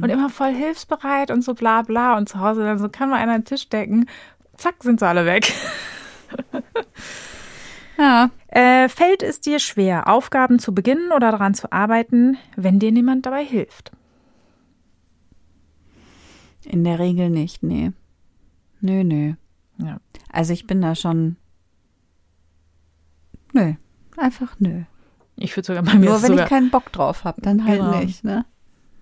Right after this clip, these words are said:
Speaker 1: Bei mir ist sogar umgekehrt. Manchmal
Speaker 2: Ja.
Speaker 1: mache ich Sachen weniger gerne, <laughs> weil andere mir helfen.
Speaker 2: Ja,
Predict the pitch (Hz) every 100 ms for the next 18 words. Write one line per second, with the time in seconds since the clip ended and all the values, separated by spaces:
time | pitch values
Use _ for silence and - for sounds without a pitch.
0 | - - - - 202 202 202 202 175 196
1 | 226 190 185 170 175 190 - 185 170 _
2 | _ _ _ _ 165 156 165 170 - 196
3 | 190 190 190 190 175 240 220 156 165 190
4 | 175 208 180 196 214 240 226 247 - -
5 | - - - - - 392 - - 294 -
6 | - - - - 214 294 240 160 175